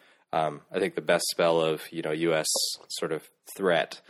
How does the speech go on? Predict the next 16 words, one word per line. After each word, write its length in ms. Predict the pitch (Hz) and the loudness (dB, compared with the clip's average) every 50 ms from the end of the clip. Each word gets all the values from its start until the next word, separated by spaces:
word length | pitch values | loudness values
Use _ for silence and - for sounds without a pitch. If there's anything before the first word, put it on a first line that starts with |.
| - _ _ _ _ _ _ - | -20 _ _ _ _ _ _ 0
uh, 160 | 85 80 80 78 | 2 2 2 2
came 420 | - - 98 - 80 76 78 73 | 0 0 2 2 2 0 -2 -2
early 280 | - 90 87 85 80 80 | 2 4 4 4 4 2
in 80 | 76 78 | 2 0
the 60 | 80 | -2
second 320 | - - 85 78 - 80 | -2 -2 -2 -2 -2 -6
half 380 | 78 82 80 78 76 78 - - | -2 0 2 2 2 0 0 -2
after 280 | 82 78 - 78 73 | -4 -4 -4 -6 -6
a 40 | 76 | -6
couple 380 | - - 80 - 80 78 76 - _ - | -4 -6 -4 -2 -2 -2 -4 -4 _ -6
sustained, 680 | - - - - - - 90 85 82 82 82 78 - - - | -6 -2 0 0 2 2 2 2 2 -2 -4 -6 -10 -10 -8
uh, 220 | - 76 71 69 - - _ _ _ _ _ - | -6 -4 -4 -6 -8 -12 _ _ _ _ _ -8
um, 320 | - - - - - - _ _ _ - - - - - _ _ - | -8 -6 -6 -8 -10 -12 _ _ _ -20 -20 -20 -20 -20 _ _ 0
moments 380 | 95 92 90 82 78 78 - - | 2 2 2 2 0 -4 -2 -2
of, 160 | 80 73 - - - - | -2 -2 -4 -8 -6 -4
of 200 | 82 82 76 | -4 -4 -4